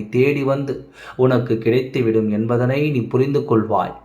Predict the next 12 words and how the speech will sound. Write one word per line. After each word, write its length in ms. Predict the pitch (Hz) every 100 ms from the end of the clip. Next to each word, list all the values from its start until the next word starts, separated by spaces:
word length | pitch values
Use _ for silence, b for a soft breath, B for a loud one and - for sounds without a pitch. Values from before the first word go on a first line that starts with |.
| _ _ B B 160
நல்ல 320 | 143 180 190
நேரம் 380 | 165 151 143 135
வந்துவிட்டது 600 | 139 151 151 147 147 127 123
என்றால்தான் 680 | 120 113 127 123 135 151 160
இது 180 | 123 123
போன்ற 300 | 131 147 143 127
செய்திகள் 520 | 139 139 139 135 123
எல்லாம் 500 | 120 131 147 151 170 131
உன் 160 | 131
செவிகளுக்கு 680 | 123 135 151 147 135 123 131
வந்து 280 | 117 135 147
சேரும். 400 | - 117 98 110